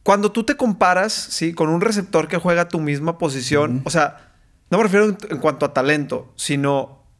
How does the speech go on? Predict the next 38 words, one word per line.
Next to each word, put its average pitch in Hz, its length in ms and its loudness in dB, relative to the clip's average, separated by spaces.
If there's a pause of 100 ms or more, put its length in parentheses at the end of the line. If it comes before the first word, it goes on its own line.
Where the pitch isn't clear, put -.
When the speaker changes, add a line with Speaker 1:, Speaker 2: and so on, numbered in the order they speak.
(160)
Speaker 1:
o 139 60 -8
sea, 156 100 -2
¿nos 156 140 -2
podrías 180 320 2
más 233 160 0
o 240 60 2
menos 226 260 2
dibujar 165 680 0 (220)
cuánto 151 300 -2
mides 165 300 0
tú, 156 420 2
cuánto 143 320 0
mide 151 180 -2
un 147 60 -4
cuate 147 320 0
de 143 140 4
ese, 135 880 0 (100)
de, 127 500 -2
de, 135 280 -6
o 135 80 -2
sea, 139 120 -4
un 135 80 -6
cuate 151 380 0
que 147 80 -2
a 135 40 4
lo 127 100 -2
mejor 127 320 0
está 139 500 2
ahorita 139 400 0
ahí, 139 120 4
por 135 140 -2
ejemplo, 123 240 -2
el 147 160 -2 (160)
que 139 80 -2
mencionábamos 127 580 -2
hace 120 180 -2
rato, 131 380 0
o - 60 -10